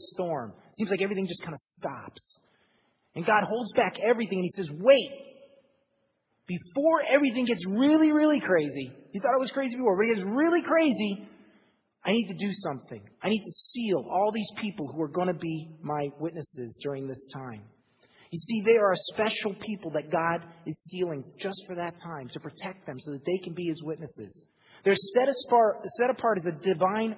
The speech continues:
remnant of people that God might show his grace and his mercy through them and reveal to the world who God is.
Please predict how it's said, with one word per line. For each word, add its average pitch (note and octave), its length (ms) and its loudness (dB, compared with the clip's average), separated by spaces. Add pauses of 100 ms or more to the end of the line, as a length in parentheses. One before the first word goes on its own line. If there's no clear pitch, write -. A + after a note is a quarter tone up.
remnant F#3 560 -2
of D3 140 -12
people G#3+ 440 -8 (380)
that - 180 -2
God A3+ 240 6
might A#3 240 2
show B3 340 6
his F#3 160 2
grace A3 320 4
and G#3+ 60 -2
his F#3+ 160 0
mercy G#3 480 0
through G#3+ 200 -6
them F3 200 2 (400)
and G3 180 2
reveal G3 460 2
to A#3 240 -6
the G#3+ 120 -2
world D#3+ 680 2
who F#3+ 140 -2
God E3 400 2
is. D3 640 -4